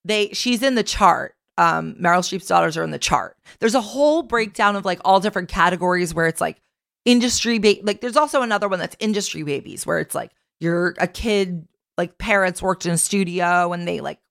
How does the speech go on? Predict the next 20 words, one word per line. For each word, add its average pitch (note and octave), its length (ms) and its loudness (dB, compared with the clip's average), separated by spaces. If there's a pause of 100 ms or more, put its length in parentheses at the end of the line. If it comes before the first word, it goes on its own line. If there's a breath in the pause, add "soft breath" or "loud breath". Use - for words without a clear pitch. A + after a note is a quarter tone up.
were - 80 -6
able F3+ 240 2
to E3+ 80 2
kind F3+ 160 0
of E3 80 -4
help F3 260 -2
them E3 300 0 (400)
ease G3 220 0
their E3+ 180 4
career E3+ 540 0
in, D3+ 420 -6 (300)
like, E3+ 140 4
a F#3 40 -6
Blake F#3 260 -4
Lively E3 380 0
or E3 100 -2
a E3+ 40 -4
Meghan E3+ 320 -2
Markle D#3+ 420 -2
they, B2+ 240 -6